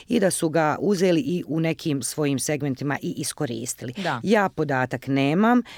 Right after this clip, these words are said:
Speaker 1: da li su
Speaker 2: Mhm.
Speaker 1: ga koristili. E, pogledala sam, recimo, dokument ovaj koji je Kanton Sarajevo napravio, metodički pristup o, online nastavi, koji relativno, ajmo reći, ovaj, nije loš, vidi se da se puno truda u njega uložilo,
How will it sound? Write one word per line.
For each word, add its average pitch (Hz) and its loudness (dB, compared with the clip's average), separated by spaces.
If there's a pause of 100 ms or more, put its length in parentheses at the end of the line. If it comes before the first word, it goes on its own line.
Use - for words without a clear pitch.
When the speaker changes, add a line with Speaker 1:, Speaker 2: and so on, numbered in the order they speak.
(100)
Speaker 1:
da 190 2
li 196 2
su 180 0
Speaker 2:
Mhm. 226 0
Speaker 1:
ga 190 2
koristili. 208 2 (240)
E, - -10 (520)
pogledala 160 2
sam, 151 -2
recimo, 156 0
dokument 147 -2
ovaj 135 0
koji 139 -2
je 139 0
Kanton 143 -4
Sarajevo 139 0
napravio, 135 -2
metodički 131 -2 (200)
pristup 131 -6
o, 131 -4 (240)
online 131 -2
nastavi, 202 0 (300)
koji 233 4
relativno, 165 2 (160)
ajmo 143 0
reći, 135 0 (320)
ovaj, 123 0
nije 165 0
loš, 139 0
vidi 135 -2
se 135 -2
da 127 -6
se 135 -6
puno 135 -4
truda 143 -4
u 135 -2
njega 135 -4
uložilo, 170 0